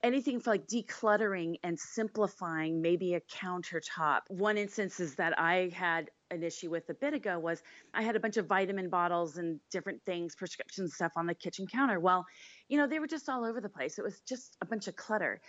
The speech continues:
So what I did is I got a cute little basket and I organized them into this basket. And then I put it kind of in a corner where it was a little bit out of the way.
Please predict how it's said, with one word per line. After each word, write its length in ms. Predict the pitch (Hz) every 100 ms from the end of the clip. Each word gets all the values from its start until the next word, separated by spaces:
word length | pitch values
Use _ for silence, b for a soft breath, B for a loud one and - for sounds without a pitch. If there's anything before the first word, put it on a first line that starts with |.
| B B
So 420 | - - 254 233 226
what 180 | 220
I 80 | 226
did 160 | 220 262
is 80 | 226
I 80 |
got 160 | 208 196
a 60 | 190
cute 320 | - 208 -
little 180 | 220 220
basket 680 | - 156 165 - - 226 247 -
and 160 | 175
I 220 | 170 165 -
organized 600 | 170 175 190 175 175 -
them 240 | 175 185 -
into 460 | 170 170 - 196
this 240 | 180 220 - -
basket. 640 | 139 135 - 160 165 - B B B -
And 340 | 247 240 202
then 140 | 240
I 80 | 247
put 200 | 240 254
it 120 | 226
kind 200 | - 220
of 100 | 214
in 80 | 208
a 40 | 190
corner 480 | - - 220 208 170
where 140 | 180
it 80 | -
was 160 | 170 -
a 60 | 185
little 300 | 165 190 185
bit 160 | 180 -
out 180 | 170 170
of 100 | 151
the 100 | 160
way. 500 | 143 220 175 127